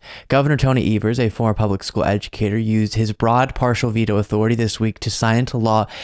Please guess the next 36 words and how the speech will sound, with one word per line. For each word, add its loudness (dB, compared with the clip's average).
a 2
new 4
state 0
budget 2
that -4
increases 0
funding 0
for -6
public 0
schools 0
for -6
the 2
next 0
four -4
centuries. -2
The 2
surprise 2
move 2
will 2
ensure 0
districts, -2
state 0
imposed 0
limits 2
on 0
how 2
much 0
revenue 2
they 2
are 2
allowed 2
to -4
raise, 0
uh, 4
will 2
be -4